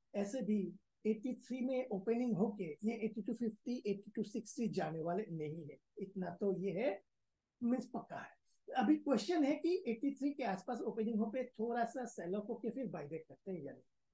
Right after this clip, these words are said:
that is the, क्योंकि एटी टू,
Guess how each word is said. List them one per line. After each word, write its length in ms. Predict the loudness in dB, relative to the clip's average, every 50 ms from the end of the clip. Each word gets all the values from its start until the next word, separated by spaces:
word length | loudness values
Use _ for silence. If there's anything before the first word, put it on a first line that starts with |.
| _ _ _ _ _ -8 -6
that 220 | -4 -4 -4 -6
is 80 | -12 -14
the, 120 | -18 -20 -20 -20 _ _ _ _ _ _
क्योंकि 340 | 0 0 2 0 -2 -6 -2 0
एटी 220 | 0 0 0 -2 0
टू, 360 | 2 4 4 4 4 2 -2